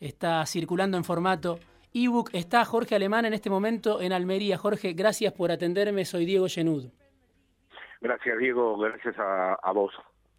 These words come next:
Speaker 1: Bueno, te pregunto, para tratar de salir a veces de, de la mirada, eh, ensimismada que tenemos,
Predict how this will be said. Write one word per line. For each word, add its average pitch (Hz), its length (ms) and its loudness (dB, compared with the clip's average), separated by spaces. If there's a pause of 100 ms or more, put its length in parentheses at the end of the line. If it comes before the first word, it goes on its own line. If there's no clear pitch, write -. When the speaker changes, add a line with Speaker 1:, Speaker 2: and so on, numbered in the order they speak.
(500)
Speaker 1:
Bueno, 170 320 2
te 180 100 2
pregunto, 254 640 6 (480)
para 175 220 0
tratar 185 320 4
de 202 80 6
salir 196 340 2
a 180 60 6
veces 190 280 2
de, 160 180 -2
de 175 120 -4
la 170 140 2
mirada, 185 640 4 (500)
eh, 160 400 -4
ensimismada 175 800 2
que 165 100 0
tenemos, 190 680 0